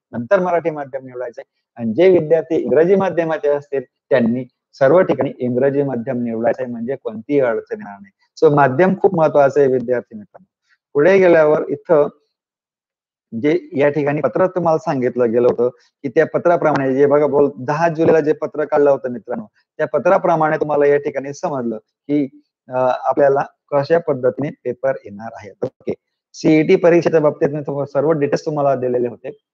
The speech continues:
दोन तासाचा paper, शंभर गुणांचा paper, त्याच्यामध्ये चार विषयांना पंचवीस, पंचवीस गुण. आणि विशेष म्हणजे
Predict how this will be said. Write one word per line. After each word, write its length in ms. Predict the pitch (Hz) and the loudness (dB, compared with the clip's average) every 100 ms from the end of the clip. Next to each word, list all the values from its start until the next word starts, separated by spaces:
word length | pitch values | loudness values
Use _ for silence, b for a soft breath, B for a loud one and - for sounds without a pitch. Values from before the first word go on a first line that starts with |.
| _ _ 113 | _ _ -6
दोन 240 | 143 175 | -2 -2
तासाचा 360 | 170 170 147 139 | -2 -6 -6 -8
paper, 340 | - 127 139 156 _ _ | -8 -6 -6 -8 _ _
शंभर 320 | 123 135 185 | -2 2 2
गुणांचा 440 | 170 165 151 151 | 2 0 -2 -4
paper, 440 | 135 120 104 - 135 _ _ _ | -4 -4 -6 -12 -12 _ _ _
त्याच्यामध्ये 540 | 113 143 143 135 147 143 | -8 -4 0 2 2 2
चार 260 | 151 165 | 2 2
विषयांना 320 | 165 156 143 | 2 0 -2
पंचवीस, 400 | 143 139 135 143 | -4 -4 -4 -6
पंचवीस 300 | 143 127 131 | -6 -4 -4
गुण. 220 | 110 139 175 _ _ - | -4 -6 -6 _ _ -6
आणि 200 | 123 147 | -2 0
विशेष 360 | 139 139 220 190 | 0 4 2 2
म्हणजे 300 | 151 147 | 0 0